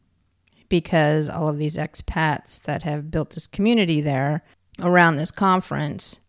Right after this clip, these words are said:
and people feel much freer in Acapulco compared to the United States. So they end up staying there a long time or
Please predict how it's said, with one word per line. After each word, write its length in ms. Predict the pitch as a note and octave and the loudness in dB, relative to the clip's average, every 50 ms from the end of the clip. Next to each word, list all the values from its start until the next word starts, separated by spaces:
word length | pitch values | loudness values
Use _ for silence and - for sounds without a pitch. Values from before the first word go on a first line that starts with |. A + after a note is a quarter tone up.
| _ _ - | _ _ -6
and 640 | - D#3 D#3+ D#3+ D#3+ D#3+ D#3 D#3 D#3+ D#3+ D#3+ - - _ _ _ _ _ _ | -4 -2 -2 0 0 -2 -2 -2 -4 -4 -6 -8 -10 _ _ _ _ _ _
people 540 | - A#3 G#3+ F#3 - - G3 F#3+ F#3 F#3 F3+ | -2 -2 -2 -2 0 0 2 4 4 4 2
feel 540 | F3 - - - E3 D#3+ D#3+ D3+ D#3+ D#3 D#3 | 0 -2 -4 -2 0 0 0 0 0 0 -2
much 280 | D#3 D3+ C#3+ - - - | -2 -2 -4 -4 -4 -6
freer 560 | - - E3 D3+ C#3+ D3+ E3 G3 A3 B3 A#3 - _ _ _ _ _ _ _ - - - | -4 -2 -2 0 2 2 2 2 2 2 0 -2 _ _ _ _ _ _ _ -12 -4 0
in 100 | G3+ G3 | 2 2
Acapulco 920 | G3 G3 - - G#3 - B3+ G#3+ G#3+ - - A3+ A3 A3 A3 A3 A3+ G#3+ - _ _ _ _ _ _ _ _ _ _ _ _ _ _ _ _ _ _ - | 2 2 0 -2 -4 0 0 0 0 0 0 2 2 2 2 2 0 0 -4 _ _ _ _ _ _ _ _ _ _ _ _ _ _ _ _ _ _ -4
compared 340 | - F#3 F#3+ G#3 F3 F3 - | -2 0 4 4 4 4 4
to 80 | - | 0
the 80 | - F3+ | 0 0
United 300 | F3 F3 F3 F3 F3 F3 | 2 4 4 4 2 0
States. 640 | - - - E3+ E3 E3+ E3 - - - - - - _ _ _ _ _ _ _ _ _ | -2 -4 -2 0 0 0 0 -2 -4 -6 -8 -8 -8 _ _ _ _ _ _ _ _ _
So 200 | - - G3 E3 | -4 0 0 2
they 140 | D#3+ E3 | 2 2
end 180 | D#3+ E3 D#3+ D#3 | 2 2 4 4
up 220 | D#3 D#3 C#3+ - _ _ _ _ _ - | 4 4 2 0 _ _ _ _ _ -8
staying 360 | - - C#3+ D3 D3 C#3+ C#3+ | -6 -2 -2 0 0 0 0
there 200 | C#3 C3 B2+ B2 | -2 -2 -2 -2
a 60 | C#3 | -4
long 220 | C3+ A#2+ - - | -4 -4 -6 -6
time 580 | - - A3+ A3+ A3 G#3+ G#3 G#3 G3+ G3 G3 - _ - - - | -4 -2 0 2 2 2 2 2 2 0 -2 -4 _ -14 -8 -2
or 500 | F#3+ E3+ E3 D#3+ E3 E3 D#3+ D#3+ E3+ - | 2 4 4 6 4 4 4 2 0 -4